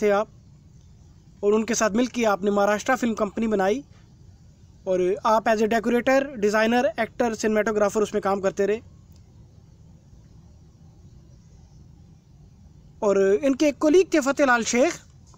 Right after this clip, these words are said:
जिन्होंने डमले के साथ काम किया जब तक ये ज़िंदा रहे, और दोबा-, इन दोनों ने मिलके बेशुमार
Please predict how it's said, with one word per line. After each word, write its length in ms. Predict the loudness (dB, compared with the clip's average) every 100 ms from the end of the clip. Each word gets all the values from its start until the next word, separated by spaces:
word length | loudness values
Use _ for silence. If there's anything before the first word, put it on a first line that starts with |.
| -20 -20 -20 -18 -4
जिन्होंने 420 | -2 0 2 0
डमले 300 | 0 0 0
के 100 | -2
साथ 200 | -6 -4
काम 200 | -2 -2
किया 260 | -2 -2 -2
जब 180 | -2 -4 -2
तक 160 | -4 -6 -12
ये 140 | -4 -2
ज़िंदा 300 | 0 0 2
रहे, 220 | 0 -2 -8 -20 -20 -20 -20 -20 -20 -20 -20 -12 -2
और 260 | 2 2
दोबा-, 440 | 2 2 2 -2 -4
इन 160 | -2
दोनों 240 | 2 4 4
ने 80 | 4
मिलके 360 | 2 2 2 2 -2 -16 -16
बेशुमार 600 | -2 -2 0 0 2 2